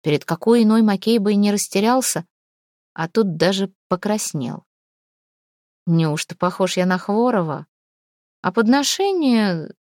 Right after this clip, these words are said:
Ты же тут пришлая, баба одинокая, вот и решил помочь. Гостиниц принёс, а не подношение. Примешь?» Она улыбнулась.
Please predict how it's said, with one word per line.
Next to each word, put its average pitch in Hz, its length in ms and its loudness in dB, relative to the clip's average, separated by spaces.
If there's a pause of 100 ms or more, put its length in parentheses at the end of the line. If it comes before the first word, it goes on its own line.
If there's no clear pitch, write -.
(380)
Ты 285 120 2
же 262 100 4
тут 254 220 -2
пришлая, 180 600 2
баба 208 300 -2
одинокая, 175 540 0
вот 247 180 -2
и 370 60 6
решил 285 320 2
помочь. 254 520 -2 (220)
Гостиниц 233 600 0
принёс, 208 460 0
а 185 60 0
не 190 100 0
подношение. 175 880 -2 (300)
Примешь?» 170 640 0 (600)
Она 175 220 2
улыбнулась. 269 640 0